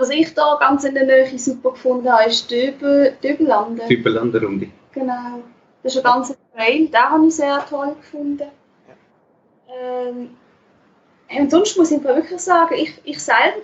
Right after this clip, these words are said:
Speaker 1: finde Basel noch toll. <laughs> Besser zum Go cashen. Ich finde, die haben eine so tolle, ähm, Leute, Owners, die wirklich mega tolle, kreative Caches auslegen. Ja.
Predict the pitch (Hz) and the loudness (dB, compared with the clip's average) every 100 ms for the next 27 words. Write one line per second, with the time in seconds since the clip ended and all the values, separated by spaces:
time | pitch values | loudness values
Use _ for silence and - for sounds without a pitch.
0 | - 254 247 254 233 254 - 240 233 - | -10 -12 -10 -6 -2 -2 -4 -8 -8 0
1 | 262 302 294 - 359 - 587 - - - | 2 4 2 0 -2 -4 -8 -6 -2 0
2 | 622 - - _ - 381 349 359 - 339 | 0 -2 -8 _ -4 0 2 2 0 -2
3 | 392 - - - - - 370 - 453 320 | -2 -2 -6 -8 -12 -2 0 0 0 0
4 | 294 - 277 247 233 - _ - 127 - | -2 -2 0 0 0 -8 _ -12 -2 0
5 | 285 - 262 330 - - _ _ _ 311 | 2 2 2 2 0 -6 _ _ _ -2
6 | 269 302 330 320 302 269 269 262 254 262 | 2 4 4 2 2 0 2 4 4 0
7 | 262 254 - - 349 427 - 233 262 302 | -6 -16 -10 0 0 0 -4 2 4 4
8 | 359 370 349 - 269 247 247 277 311 330 | 4 4 2 0 2 2 -2 -8 -6 -6
9 | 311 302 294 302 208 294 - 277 294 302 | -4 2 4 4 2 2 2 0 0 -2
10 | 302 277 262 311 294 277 294 - 269 294 | 0 2 4 2 -2 -14 -16 -10 -4 -4
11 | - - 349 - 392 254 - 120 127 285 | -4 -6 -8 -8 -2 -2 2 0 0 -4